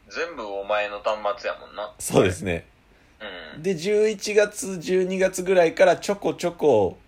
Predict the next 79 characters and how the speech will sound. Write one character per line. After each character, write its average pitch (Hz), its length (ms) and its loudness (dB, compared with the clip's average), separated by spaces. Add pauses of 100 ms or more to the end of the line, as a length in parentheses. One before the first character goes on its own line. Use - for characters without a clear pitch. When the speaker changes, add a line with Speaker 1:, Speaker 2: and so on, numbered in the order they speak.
(120)
Speaker 2:
ケ 135 200 2
ー 117 40 -2
ス 110 160 -6
に 123 140 -2
も 92 300 0
や 90 120 4
っ 90 80 -14
て 87 140 -6
も 90 120 -2
ら 82 100 4
っ - 80 -10 (220)
て、 180 380 6
み - 120 -10
た 69 100 0
い 65 60 -2
な。 58 120 -12 (1040)
Speaker 1:
ま 139 160 2
あ、 123 40 0
そ 127 160 -4
の、 120 560 0
大 131 60 -6
阪 127 280 0
と 127 120 -4
東 127 240 -4
京 120 120 -2
っ 113 100 -14
て 101 80 -12
い 90 40 -10
う 85 40 -12
の 78 80 -16
も 73 100 -12
あ 80 40 -8
っ - 80 -14
て - 120 -14
ね。 117 200 -10
Speaker 2:
そ - 180 -4
う - 20 0
っ 90 40 -4
す 85 120 -8
ね。 82 60 -4
Speaker 1:
収 80 100 -6
録 117 240 -6
数 - 160 -18
を 87 300 -10
増 95 80 -8
や 92 100 -2
さ 110 120 -4
な 92 140 -2
あ 90 40 -8
か 104 180 -2
ん 101 40 -10
っ - 80 -20
て 87 80 -16
い - 20 -12
う 76 40 -16
の 69 100 -16
も 71 120 -10
あ 76 60 -8
る - 60 -20
か - 140 -6
ら。 76 80 -6
Speaker 2:
は 78 420 -4
い。 71 60 -8 (680)
Speaker 1:
ま 101 60 -12
あ、 - 20 -18
そ 123 100 -6
れ 123 80 -2
で 120 60 -4
俺 120 200 -2
も 90 120 -12
ね、 98 280 -8 (140)
十、 95 600 -10 (1200)
結 101 160 -16
局、 113 420 -12 (120)
十 135 220 -6 (460)
末 311 160 -8
ぐ 320 120 -6
ら - 80 -2
い - 120 -10